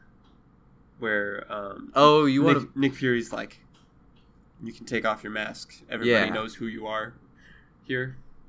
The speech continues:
Speaker 1: And then, like, on the screen, they're having a conversation. Nick Fury,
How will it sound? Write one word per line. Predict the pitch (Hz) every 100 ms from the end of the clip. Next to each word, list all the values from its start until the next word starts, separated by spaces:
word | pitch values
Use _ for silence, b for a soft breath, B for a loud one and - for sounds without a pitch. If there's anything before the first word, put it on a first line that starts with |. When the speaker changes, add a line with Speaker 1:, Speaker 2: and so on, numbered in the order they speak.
| - - - - -
Speaker 1:
And | 117
then, | 101
like, | 104 - -
on | 117 110
the |
screen, | 107 - 113 107 107 107 - _ _ _ _ _ - _ - - - - 123
they're | - 113
having | 110 104 104
a |
conversation. | 101 101 101 98 101 101 - - - - _ _ - - - _ _ -
Nick | 117
Fury, | - 113 107 113 -